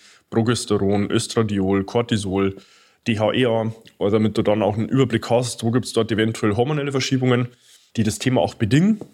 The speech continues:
In der dritten Form ist es dann auf Basis von einer Medikation auch dort zurückzuführen.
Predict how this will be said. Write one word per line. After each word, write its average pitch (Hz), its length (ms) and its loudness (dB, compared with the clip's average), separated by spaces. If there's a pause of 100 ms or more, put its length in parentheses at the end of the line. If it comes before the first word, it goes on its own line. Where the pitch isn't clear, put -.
In 120 100 2
der 127 80 4
dritten 170 300 2
Form 147 460 2
ist 117 120 -2
es 127 160 0
dann 123 260 0
auf - 520 -2
Basis 127 360 0
von 113 220 -2
einer 117 100 2
Medikation 120 800 0 (580)
auch 131 260 -2
dort 131 300 0
zurückzuführen. 135 840 0